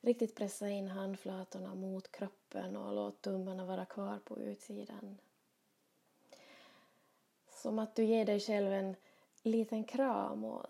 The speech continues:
tajtar till ordentligt. Och så lyfter du dina axlar upp mot öronen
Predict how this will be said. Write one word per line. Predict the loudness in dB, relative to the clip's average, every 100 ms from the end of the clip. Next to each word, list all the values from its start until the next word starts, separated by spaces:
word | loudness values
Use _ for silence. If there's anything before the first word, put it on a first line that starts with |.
| -8
tajtar | -6 -6 -4 -4
till | -2 -2 -2
ordentligt. | -2 -4 -6 -8 -14 -14 _ -20 -20 _ _ _ _ _ _ _ _ _ _
Och | -8 -8
så | -4 2 4 4 0 -4
lyfter | 0 0 0 2 2
du | 4
dina | 0 0
axlar | -4 -6 -6 -6 -4
upp | 0 0 0
mot | -2 -2 -4 -4
öronen | -4 -2 -4 -4 -4 -4 -4 -6